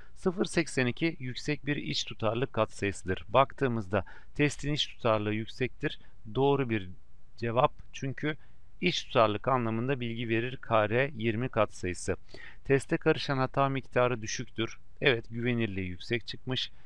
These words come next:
düşük miktardadır. Sorular homojen yapıdadır.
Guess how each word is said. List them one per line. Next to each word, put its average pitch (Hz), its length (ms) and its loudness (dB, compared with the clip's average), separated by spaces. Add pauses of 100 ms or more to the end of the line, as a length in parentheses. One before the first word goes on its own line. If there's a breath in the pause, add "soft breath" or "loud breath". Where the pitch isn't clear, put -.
(220 soft breath)
düşük 120 260 -4
miktardadır. 107 720 -2 (260 soft breath)
Sorular 156 500 2
homojen 143 440 0
yapıdadır. 127 640 -2